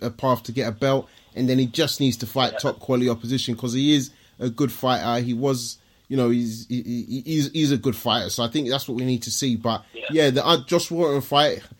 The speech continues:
Speaker 1: can't underwrite, can't, can't rule anything out in that. So, um, yeah.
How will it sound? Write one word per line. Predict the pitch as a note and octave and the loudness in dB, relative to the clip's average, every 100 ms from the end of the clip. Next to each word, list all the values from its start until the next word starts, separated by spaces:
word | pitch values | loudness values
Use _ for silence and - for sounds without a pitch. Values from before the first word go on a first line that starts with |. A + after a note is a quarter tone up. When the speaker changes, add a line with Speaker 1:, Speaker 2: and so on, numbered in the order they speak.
| _ _ - | _ _ -2
Speaker 1:
can't | D#3+ C3+ | 0 4
underwrite, | D3 C#3+ D#3 D#3 - | 2 4 2 2 0
can't, | D#3 A#2 | -2 -2
can't | E3 C#3+ C#3+ | -2 0 2
rule | D3+ C#3+ | 4 4
anything | C#3 C3+ C#3 | 2 0 -2
out | D#3+ D#3 | 0 2
in | B2 A#2 | 2 0
that. | D2+ | 0
So, | - A#2+ A#2 | -6 -2 0
um, | A2+ A2+ A2+ A#2 | 0 0 -2 -2
yeah. | B2 A2 | -2 -2